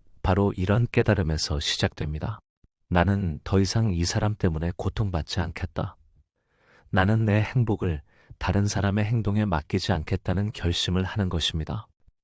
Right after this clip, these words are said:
부처님께서는 과거에 머물지 말고 미래를 공상하지 말며 다만 현재의 마음을 두어라고 하셨습니다. 그 사람에 대한 미움은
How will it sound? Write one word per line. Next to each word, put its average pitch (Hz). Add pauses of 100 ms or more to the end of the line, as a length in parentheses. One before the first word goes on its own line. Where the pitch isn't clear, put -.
부처님께서는 104
과거에 101
머물지 90
말고 76 (440)
미래를 101
공상하지 95
말며 80 (600)
다만 95
현재의 110
마음을 95
두어라고 95
하셨습니다. - (440)
그 107
사람에 101
대한 101
미움은 90